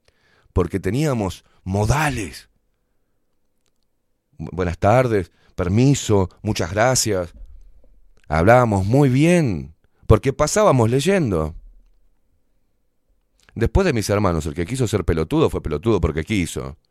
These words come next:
Y yo lo entiendo eso, es una opción. Tenés la opción de ser un pelotudo, ¿no? Porque no es que nazcas pelotudo.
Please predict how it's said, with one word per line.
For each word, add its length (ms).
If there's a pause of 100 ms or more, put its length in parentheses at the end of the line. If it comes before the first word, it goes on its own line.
Y 80
yo 100
lo 80
entiendo 400
eso, 140
es 100
una 160
opción. 380 (500)
Tenés 200
la 80
opción 220
de 80
ser 100
un 140
pelotudo, 760 (680)
¿no? 320 (220)
Porque 240
no 100
es 100
que 100
nazcas 280
pelotudo. 560